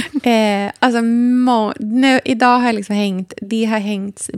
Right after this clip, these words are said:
bjällror och kvistar och kransar. Eh, liksom mycket silver. Vi har en så här ganska, vi har en jättevacker, eh, krans på ytterdörren,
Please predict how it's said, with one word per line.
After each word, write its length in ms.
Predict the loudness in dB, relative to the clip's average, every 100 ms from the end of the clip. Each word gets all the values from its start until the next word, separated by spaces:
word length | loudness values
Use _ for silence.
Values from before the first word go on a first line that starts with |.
| -10
bjällror 1200 | -6 -2 0 2 0 -2 -2 -2 0 2 2 0 -2 -6 -20 -20 -20 -6
och 520 | -2 0 0 -2 -4
kvistar 1000 | -6 -4 -4 -4 -6 -8 -2 0 2 0 -4
och 260 | -4 -4 -4
kransar. 1200 | -4 -2 -2 -4 -8 -10 -6 -2 -2 -2 -4 -6 -10 -20 -20 _ -2
Eh, 760 | 0 0 0 -2 -2 -4 -6 -8
liksom 380 | -10 -4 -2 0
mycket 540 | -2 -6 _ -8 -6
silver. 960 | -4 -4 -2 -2 -2 -2 -2 0 0 -2
Vi 120 | 0
har 80 | 0
en 100 | 0
så 80 | -4
här 80 | -6
ganska, 400 | -6 -6 -6 -6
vi 80 | -4
har 60 | -4
en 40 |
jättevacker, 920 | -4 -8 -8 -8 -8 -6 -4 -2 -2 -6 -10 -20 _
eh, 180 | -6 -6 -4
krans 520 | 0 0 0 -4 -6
på 100 | -6
ytterdörren, 960 | -8 -8 -8 -4 0 0 -2 -6 -6